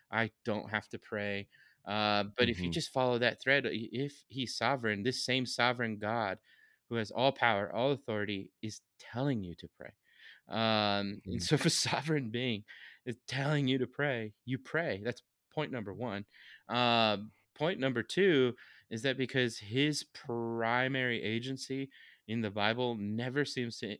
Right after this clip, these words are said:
Speaker 1: invade our secondary agency. Um, and so I guess the easiest way to play that out is, like, when you look at the Bible, it is clear that God assists people with the choices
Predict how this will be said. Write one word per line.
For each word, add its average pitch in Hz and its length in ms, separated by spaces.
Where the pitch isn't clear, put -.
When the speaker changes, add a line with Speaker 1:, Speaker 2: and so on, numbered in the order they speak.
Speaker 1:
invade 104 560
our 104 200
secondary 98 720
agency. 98 580
Um, 101 600
and 107 140
so 107 320
I 107 60
guess 147 200
the - 200
easiest 123 420
way 110 140
to 101 80
play 107 280
that 107 140
out 101 300
is, 101 240
like, 110 280
when 113 220
you 135 160
look 180 160
at 185 80
the 156 80
Bible, 113 500
it 131 160
is 185 160
clear 117 920
that 107 220
God 117 480
assists - 600
people 131 400
with 104 140
the 110 80
choices 104 580